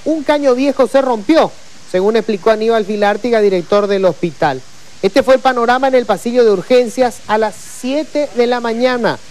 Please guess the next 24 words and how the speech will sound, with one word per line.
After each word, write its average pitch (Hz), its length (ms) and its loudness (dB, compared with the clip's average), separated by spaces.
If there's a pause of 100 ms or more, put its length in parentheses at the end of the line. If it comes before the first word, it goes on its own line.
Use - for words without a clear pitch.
(200)
momento 190 400 2
en 226 100 0
que 202 320 0
comenzó 185 440 2
la 277 120 2
fuerte 196 380 0
lluvia. 151 400 -2 (520)
Lo 214 140 4
que 247 140 4
se 254 120 4
ve 302 120 4
es - 160 -2
uno 339 260 2
de 214 100 4
los 196 120 0
caños 214 340 0
rotos 208 460 0
ubicados 202 540 0
en 202 120 -4
el 165 160 -4
techo 262 400 0
de 180 120 0
esta 180 300 0
sección. 214 540 -2